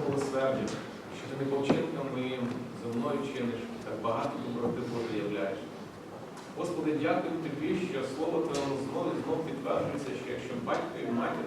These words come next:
покинуть тебе, я вас ніколи не покину, коли ти сказав ізраїльському народу цю обітницю. Ми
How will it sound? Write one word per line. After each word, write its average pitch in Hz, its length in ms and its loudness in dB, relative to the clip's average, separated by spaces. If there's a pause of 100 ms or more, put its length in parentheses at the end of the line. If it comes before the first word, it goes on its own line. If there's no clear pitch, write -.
(100)
покинуть - 440 -4
тебе, 120 180 -2 (140)
я - 100 6
вас 117 80 2 (120)
ніколи - 320 0
не 165 140 2
покину, 156 360 0
коли - 200 0
ти - 60 -6 (100)
сказав - 320 -2 (100)
ізраїльському 127 560 0
народу 120 280 4 (100)
цю - 160 0
обітницю. - 500 -4 (680)
Ми - 60 0